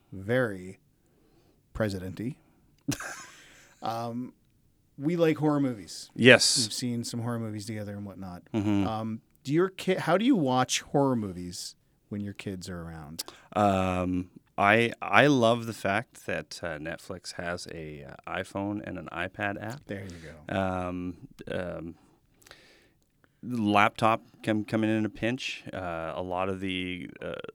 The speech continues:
Speaker 2: certain consoles now you can, uh, you watch things, um, on the, you know, the, the pad for it.
Speaker 1: Yeah.
Speaker 2: Uh, the Wii U has a,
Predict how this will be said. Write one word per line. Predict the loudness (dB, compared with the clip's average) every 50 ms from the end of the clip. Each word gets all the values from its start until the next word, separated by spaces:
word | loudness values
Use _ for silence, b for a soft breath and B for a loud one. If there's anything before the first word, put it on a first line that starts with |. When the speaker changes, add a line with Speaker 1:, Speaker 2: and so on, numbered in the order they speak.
| -10 -10 -8
Speaker 2:
certain | -6 0 2 2 2 2 0
consoles | -2 -2 -2 -2 -2 -2 -2 -2 -2 -2 -2 -4 -4
now | -2 -2 0 0
you | 0 -2 -2 -4
can, | -4 -6 -8 -8 -8 -8 -8 -6
uh, | -6 -6 -8 -10 -12 -14 b b b b b b b b b _
you | -8 -4
watch | -2 -2 -2 -2 -2 -4
things, | -2 0 2 2 2 2 2 0 -2 -4 -6 -8 -8 -10 -10 -8
um, | -6 -6 -6 -6 -6 -8 -10 -10 -14 -14 -10 -6
on | -6 -4 -4 -4
the, | -4 -2 -2 -2 -4 -6 B B B B B B B B B B B _
you | 0 2 4
know, | 4 4 4 2 0 0
the, | 0 0 0
the | 0 -2
pad | -2 2 4 4 4 4 2 -2
for | -4 -4 -2 -2 -2
it. | -2 -4 -8 -8 -4
Speaker 1:
Yeah. | -2 0 0 0
Speaker 2:
Uh, | 0
the | -2 0
Wii | 2 2 4
U | 4 2 2
has | 2 2 0 0 0
a, | -2 -2 -4 -6